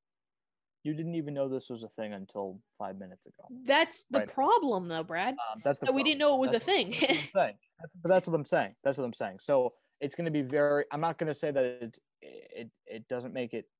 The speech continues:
Speaker 1: as bad. Like, that's not what I'm saying. I'm just calling everyone out for retweeting ev-, everything and liking everything and, and social media accepting everything, not accepting, supporting everything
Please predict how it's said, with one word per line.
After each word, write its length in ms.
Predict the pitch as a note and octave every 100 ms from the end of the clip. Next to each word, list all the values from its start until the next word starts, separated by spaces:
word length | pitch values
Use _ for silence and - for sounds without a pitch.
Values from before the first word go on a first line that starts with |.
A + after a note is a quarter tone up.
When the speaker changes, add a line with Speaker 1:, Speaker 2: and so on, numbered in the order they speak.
| _
Speaker 1:
as 120 | A#2 G#2+
bad. 320 | A2+ A#2 G2+
Like, 140 | G2+
that's 180 | A2 A2+
not 80 | A#2+
what 80 | G#2+
I'm 80 | G2+
saying. 320 | A#2+ B2+ D#3
I'm 140 | C3 C3
just 260 | B2+ -
calling 420 | - - D3+ C#3+ C3+
everyone 300 | C3 A#2+ A#2
out 260 | C3 D#3 _ _ _ _
for 280 | C3 A#2 -
retweeting 640 | B2 C#3 - C#3+ C#3 C#3 C3+
ev-, 300 | C3+ C3 C3+
everything 400 | C#3 C3+ C3 C3
and 120 | A#2
liking 360 | A2 B2 C3 C3
everything 580 | B2 C3 - C3+ C3 B2
and, 120 | A2+ - _ _
and 160 | C3 C3
social 460 | - E3 D#3 E3
media 420 | D3+ D3 D3 D3 C3+
accepting 600 | - - C#3+ - C#3 C3+
everything, 500 | C3+ C3+ B2 C3+ D#3
not 160 | D3
accepting, 420 | C3+ - C#3 B2+
supporting 520 | A2+ B2+ - E3 D3 C#3
everything 680 | C3 C3+ - A#2+ A#2+ A#2+